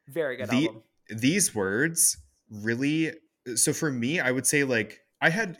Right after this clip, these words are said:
Speaker 2: I've always liked music, right? Like, I'm a Y two K guy, just like you.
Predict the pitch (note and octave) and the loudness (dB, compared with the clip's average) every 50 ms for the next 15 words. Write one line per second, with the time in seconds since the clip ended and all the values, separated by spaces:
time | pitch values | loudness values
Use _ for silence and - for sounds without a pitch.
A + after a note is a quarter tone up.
0 | - _ - D#3 E3 - - A#2+ A#2 A2+ A#2+ B2+ A#2+ B2 A2+ A2+ A2+ G#2 F#2+ F#2+ | -18 _ -4 -2 -2 -2 0 0 0 0 0 0 0 0 -2 -2 -4 -6 -6 -4
1 | - - A#2 A#2 A#2 - G#2+ G#2+ G#2+ E2+ G#2 G2+ G2+ G2 F#2+ F#2+ F#2 F2+ G2 - | -2 -2 -2 -2 -2 0 0 0 0 0 -2 -2 -2 -4 -4 -4 -4 -4 -4 -4
2 | - G#2 - - G2 F#2 F#2 F#2+ - _ _ _ _ _ - F#2 F#2+ G2+ F#2+ G#2 | -6 -6 -4 -2 0 0 0 -2 -4 _ _ _ _ _ -8 -6 -6 -6 -4 -4
3 | - - G#2+ G2+ G2+ - F#2 F#2+ G2 G2+ A2+ A2+ | -4 -4 -4 -6 -8 -8 -8 -6 -4 -6 -6 -8